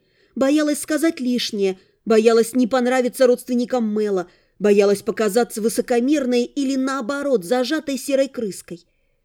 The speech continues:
Боялась, что званый обед перерастет в неуправляемый хаос. На меня, конечно, посматривали,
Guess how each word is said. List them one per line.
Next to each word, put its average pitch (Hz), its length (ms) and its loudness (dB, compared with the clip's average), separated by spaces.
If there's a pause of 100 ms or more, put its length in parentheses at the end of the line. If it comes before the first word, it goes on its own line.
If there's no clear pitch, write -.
(240)
Боялась, 269 640 2 (120)
что 285 220 -2
званый 240 480 -2
обед 254 420 0 (200)
перерастет 302 680 0
в 269 60 -8
неуправляемый 294 680 -2
хаос. 190 460 -12 (600)
На 285 140 0
меня, 285 340 0
конечно, 311 460 -2
посматривали, 196 800 0